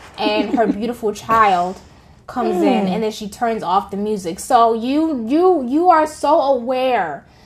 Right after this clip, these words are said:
Speaker 1: So you're, you're making music for you,
Speaker 2: Mm-hmm.
Speaker 1: which I respect, because we had another pod about that. Like, wh-, when is it, you know, the lines getting blurred of wanting accolades rather than making music for you?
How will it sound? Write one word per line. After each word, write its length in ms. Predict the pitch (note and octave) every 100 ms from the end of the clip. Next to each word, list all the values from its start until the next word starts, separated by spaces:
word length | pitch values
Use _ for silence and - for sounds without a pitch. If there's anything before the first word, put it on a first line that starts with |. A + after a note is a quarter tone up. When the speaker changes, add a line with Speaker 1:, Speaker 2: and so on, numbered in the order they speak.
| - -
Speaker 1:
So 200 | - D4+
you're, 260 | C#4 C4+ F4
you're 300 | C4 D#4 G4
making 280 | G#4 G4+ F#4+
music 280 | F4+ D#4+ D4+
for 120 | C#4
you, 340 | A#3+ F3+ E3 - _ -
Speaker 2:
Mm-hmm. 200 | A#3 G3
Speaker 1:
which 160 | C#4 D4+
I 140 | C4+
respect, 520 | A#3+ - G3+ D3 -
because 340 | B3 A#3 A3 G#3
we 140 | A3
had 160 | A#3 G#3
another 260 | G#3 G3+
pod 220 | G3+ G#3+
about 280 | G#3 G#3 A3
that. 200 | C4 E3+ E3 -
Like, 360 | C3 G3 G3+ F3+
wh-, 720 | A2 F#3 F3+ - D#3 G#3 G#3
when 200 | A3+ B3+
is 160 | B3+ A#3+
it, 340 | G#3 D#3 - - - -
you 160 | A#3
know, 160 | A3 G3+
the 160 | G3+
lines 320 | G3+ G#3 G#3 F#3+
getting 260 | F#3+ F#3+
blurred 300 | F3+ F#3+ F#3
of 140 | F3+ F3+
wanting 240 | G3+ G3
accolades 680 | - G3+ G#3 G#3 G3 F3+ F#3
rather 220 | F#3 F#3
than 160 | F#3 F#3+
making 280 | F#3+ F#3+
music 220 | F#3+ F#3 F#3
for 140 | F3+
you? 240 | F3 D3